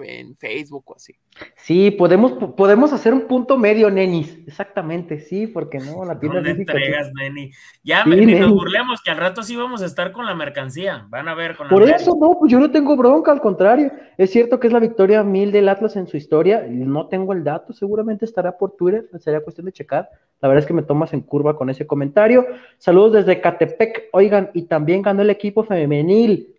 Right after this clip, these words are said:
Speaker 2: Quique José. Diga, diga, eh, a ver, explícame una cosa. Vi una publicación de Fabi Barra que, que felicita evidentemente a Adriana Iturbide por el gol, pero dice que callando bocas.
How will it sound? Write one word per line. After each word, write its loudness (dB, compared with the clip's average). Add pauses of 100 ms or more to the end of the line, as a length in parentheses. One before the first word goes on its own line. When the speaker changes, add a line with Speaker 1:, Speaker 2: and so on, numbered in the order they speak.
Speaker 2:
Quique 0
José. -4 (880)
Diga, 0 (260)
diga, 2
eh, -10
a 2
ver, 4
explícame 0
una -2
cosa. -6 (100)
Vi -2
una -2
publicación -6
de -2
Fabi -4
Barra 2
que, -4
que -8
felicita -6
evidentemente -8
a -2
Adriana -8
Iturbide -4
por -4
el -4
gol, 0 (360)
pero 2
dice 0
que -4
callando 0
bocas. -4